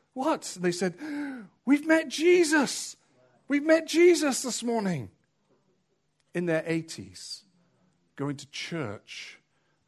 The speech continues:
believing in God. But that morning they met him. They met him. One of those ladies had a, a, a, a disformed, uh, a, a dysfunctional arm. She couldn't move it,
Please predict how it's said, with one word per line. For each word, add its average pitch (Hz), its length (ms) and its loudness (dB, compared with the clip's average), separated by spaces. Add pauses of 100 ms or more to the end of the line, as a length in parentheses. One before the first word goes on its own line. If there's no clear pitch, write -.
believing 135 760 -4
in 98 200 -10
God. 87 420 -18 (720)
But 117 160 -8
that 131 180 -6
morning 110 360 -10
they 101 120 -12
met 101 560 -12
him. - 240 -20 (640)
They 110 160 -8
met 107 560 -10
him. 92 180 -20 (580)
One 143 180 -4
of 143 40 -4
those 131 220 -2
ladies 117 380 -6
had 113 180 -10
a, 107 480 -8 (160)
a, 110 60 -18
a, 98 260 -18
a - 40 -16
disformed, 110 720 -12 (360)
uh, 139 40 -16
a, 101 640 -16
a 117 40 -20
dysfunctional 117 800 -12
arm. 107 320 -8
She 127 140 -18
couldn't 123 360 -12
move 117 300 -6
it, 104 260 -14